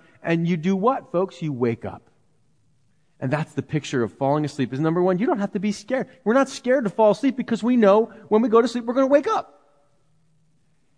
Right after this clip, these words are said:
And, and that's the, the, the beautiful thing about this is that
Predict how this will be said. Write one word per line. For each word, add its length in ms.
And, 200
and 160
that's 220
the, 140
the, 240
the 120
beautiful 460
thing 260
about 360
this 260
is 160
that 220